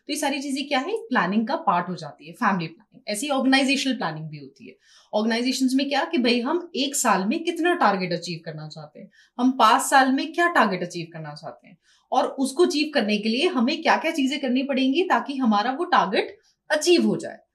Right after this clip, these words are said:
So ये पूरा planning का पार्ट बन जाता है। अगर हम इसी चीज को एक, अ, ह्यूमन resource manager के context में समझें, तो उस, वो कैसे planning करता है कि भाई, उसको इस साल कितने लोगों की requirement हो सकती है organization में,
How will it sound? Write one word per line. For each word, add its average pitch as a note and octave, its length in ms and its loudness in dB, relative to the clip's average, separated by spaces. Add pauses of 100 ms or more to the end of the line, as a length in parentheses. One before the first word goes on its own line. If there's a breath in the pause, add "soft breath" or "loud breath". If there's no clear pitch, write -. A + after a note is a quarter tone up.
(100)
So - 100 -6
ये D#4+ 180 2
पूरा C4+ 360 0
planning E3+ 520 -2
का A#3+ 100 -4
पार्ट - 420 -2
बन C3+ 220 -14
जाता - 280 -16
है। - 160 -20
अगर C4+ 180 2
हम D4+ 100 4
इसी B3+ 180 0
चीज C#4+ 260 -4
को D#4+ 180 -4
एक, A#3+ 360 -4
अ, G#3 240 4
ह्यूमन - 560 2
resource C#4+ 280 -4
manager G3 420 2
के D4 100 -6
context A#3+ 420 -2
में D4+ 80 -6
समझें, D4 380 -2
तो D4 60 -10
उस, A3+ 320 -8
वो A#3+ 180 -2
कैसे D4+ 240 -4
planning C4 360 -2
करता B3+ 220 -2
है F4+ 160 -2 (340 loud breath)
कि F4 60 -2
भाई, D#4+ 460 0
उसको D#4 500 -4 (120)
इस F4+ 260 0
साल A3+ 200 4 (200)
कितने C#4 380 0
लोगों A#3+ 320 2
की D#4+ 160 0
requirement G#3 640 -2
हो D#4 220 -6
सकती C4 360 -2
है A#3+ 80 0
organization D#3 720 -4
में, - 140 -16